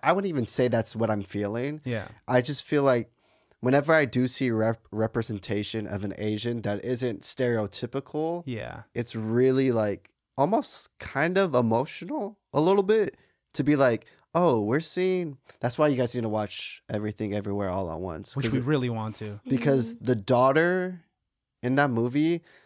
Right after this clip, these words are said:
Speaker 1: the way they portray her is, like, a true American Asian where it's just, like,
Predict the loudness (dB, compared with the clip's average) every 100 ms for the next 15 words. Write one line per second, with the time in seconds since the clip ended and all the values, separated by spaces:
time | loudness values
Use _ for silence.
0 | _ -2 0 2 2 2 0 0 -4 -4
1 | -4 0 0 2 0 0 -4 -12 _ _
2 | _ _ _ _ _ _ _ -2 2 2
3 | 0 0 -4 -4 -14 -2 2 4 4 2
4 | 0 -2 0 0 0 -2 -6 -4 -4 -6
5 | -6 -6 -4 -4 -6 -6 -10 -10 -6 -6
6 | -6 -12